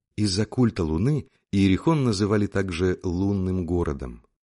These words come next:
Он был зелёной жемчужиной в пустыне, лежащей ниже уровня моря. Это чудо произошло благодаря тому, что пророк Елисей бросил горсть соли в источник с дурно пахнущей водой,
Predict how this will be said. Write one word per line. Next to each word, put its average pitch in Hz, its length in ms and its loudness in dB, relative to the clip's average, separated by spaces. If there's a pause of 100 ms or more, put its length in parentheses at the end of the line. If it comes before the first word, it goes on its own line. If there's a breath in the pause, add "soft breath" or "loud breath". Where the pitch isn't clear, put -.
(260)
Он 139 160 4
был 123 160 2
зелёной 117 400 2
жемчужиной 98 640 0
в - 80 -12
пустыне, 113 480 -2
лежащей 92 640 -4
ниже 85 360 -2
уровня 85 400 -4
моря. 76 360 -8 (640)
Это - 220 -4
чудо 98 280 0
произошло 82 560 -2
благодаря 82 400 -2
тому, 104 280 -2
что - 200 -4
пророк 92 440 -2
Елисей 76 720 -6 (200)
бросил 120 460 2
горсть 107 460 -4
соли 107 580 0 (160 loud breath)
в 80 140 -4
источник - 580 -2
с 80 140 -6
дурно 82 340 -2
пахнущей 80 560 -4
водой, 76 440 -2